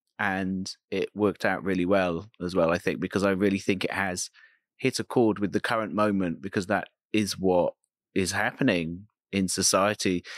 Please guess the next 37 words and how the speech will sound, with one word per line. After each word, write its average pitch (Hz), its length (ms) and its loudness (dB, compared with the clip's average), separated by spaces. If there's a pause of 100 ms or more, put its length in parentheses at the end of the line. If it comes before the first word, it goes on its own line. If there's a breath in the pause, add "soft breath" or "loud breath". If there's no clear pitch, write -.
(240 loud breath)
This 190 100 4
book - 220 2
is, 180 120 0
I - 40 0
mean, 143 160 2
the 139 80 0
subtitle 127 580 0
mentions 104 400 -2
Jeremy 98 340 0
Corbyn, 92 400 0
and 90 140 -2
of 92 80 -4
course, - 260 0
a 82 220 2
lot 110 180 4
of 95 80 -2
it 87 120 2
is 95 160 2
about 92 260 0
Jeremy 87 360 -2
Corbyn, 92 600 0 (400 loud breath)
and 127 240 0
more 147 220 4
importantly, 139 640 2
the 104 100 4
movement 117 880 4 (140)
behind 95 500 -2
Jeremy 90 440 0
Corbyn, 82 560 -4 (640 loud breath)
the 110 80 0
kind 107 180 0
of 92 140 -8
popular 104 420 2
movements 95 720 0
behind 95 400 -2
Jeremy 90 320 0
Corbyn, 87 480 0